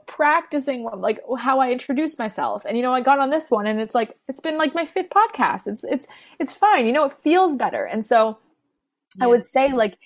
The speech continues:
Speaker 1: if you're experiencing a lot of imposter syndrome, how often are you actually forcing yourself to get out of your comfort zone, right? And, you know, I'll talk to a lot of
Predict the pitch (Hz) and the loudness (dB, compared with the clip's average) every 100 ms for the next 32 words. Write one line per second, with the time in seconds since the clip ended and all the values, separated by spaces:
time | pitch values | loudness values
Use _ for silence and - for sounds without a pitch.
0 | _ _ 240 196 190 233 254 - 254 233 | _ _ 0 2 6 6 4 -2 -4 -2
1 | 233 233 208 190 185 185 180 - 180 190 | -4 -4 -2 2 2 0 -6 -2 -2 -2
2 | - 190 175 165 165 170 - 196 196 220 | -6 -8 -8 -4 -4 -4 -4 2 4 2
3 | - 190 185 - 175 175 175 175 185 185 | 2 2 2 -4 -6 -4 -4 -4 -4 -6
4 | - 185 180 180 185 - 175 175 - 175 | -6 -2 -2 -2 -4 -4 -8 -6 -4 -6
5 | - 180 170 80 82 73 - - - - | -6 -6 -2 -2 -4 -6 -8 -12 -14 -16
6 | - - _ 185 175 190 214 _ _ _ | -20 -20 _ -4 -2 0 -2 _ _ _
7 | - 214 196 202 190 233 254 269 226 - | -6 -2 -2 -2 0 0 0 2 0 0
8 | 214 190 185 180 180 | -2 2 4 4 2